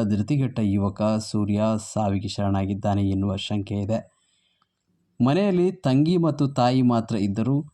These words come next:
ಈತನ ತಂದೆ ಸೂರ್ಯ ಸಣ್ಣದಿದ್ದಾಗಲೇ ತೀರಿಕೊಂಡಿದ್ದರು. ತಾಯಿ ಕಷ್ಟದಿಂದ ಮಗನನ್ನ ಬೆಳೆಸಿ ಪದವಿ ಓದಿಸಿದ್ದರು.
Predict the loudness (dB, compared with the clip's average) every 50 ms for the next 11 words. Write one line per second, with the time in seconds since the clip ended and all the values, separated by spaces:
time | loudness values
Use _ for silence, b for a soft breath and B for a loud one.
0 | _ _ _ _ -4 0 0 0 0 2 2 0 0 2 2 2 4 4 4 4
1 | 2 0 -2 -4 -2 0 2 2 2 2 2 0 0 -2 -2 0 0 2 2 2
2 | 2 2 2 0 0 0 0 0 0 2 0 0 0 0 -2 -2 0 0 0 0
3 | 0 0 0 0 0 0 0 -2 -2 -2 -4 -8 _ _ _ _ _ _ _ _
4 | _ _ _ _ _ _ _ _ _ 2 2 4 4 2 2 2 0 -4 -2 -2
5 | 0 0 2 4 4 4 4 2 2 2 2 2 2 2 4 4 4 2 2 0
6 | 2 2 0 0 0 0 -2 0 2 2 2 4 2 2 0 0 -2 -2 -4 -2
7 | -2 -2 -4 -4 -6